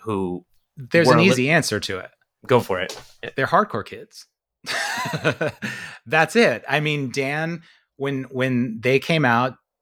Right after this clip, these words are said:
Speaker 2: um, so Dan had been playing in a straight edge band called Resolution, which was the successor of a s-,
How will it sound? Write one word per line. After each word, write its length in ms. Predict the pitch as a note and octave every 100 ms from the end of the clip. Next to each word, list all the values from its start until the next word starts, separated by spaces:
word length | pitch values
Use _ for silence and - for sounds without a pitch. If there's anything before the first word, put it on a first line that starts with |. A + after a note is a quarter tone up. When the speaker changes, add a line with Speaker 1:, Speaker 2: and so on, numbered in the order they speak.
| _
Speaker 2:
um, 520 | A2+ A2 G#2+ G#2 G#2+ -
so 200 | - C3+
Dan 340 | A2+ B2+ C#3
had 120 | C#3+ C3+
been 140 | C3
playing 320 | - B2 A#2+
in 80 | A#2
a 40 |
straight 280 | G#2 A#2 A2+
edge 100 | A2+
band 220 | A#2 A#2+
called 260 | A#2 A2 G2+
Resolution, 720 | G#2+ G#2+ G#2 G#2+ - D3+ F#3 - _ _ _ _ _ _
which 240 | A2+ A2 -
was 420 | A2+ G#2+ G#2 -
the 540 | - G#2+ G#2 G#2 G2+ - _ -
successor 920 | - - A#2+ - - B2+ - D#3 D3+
of 140 | C#3+
a 60 | C3
s-, 160 | B2+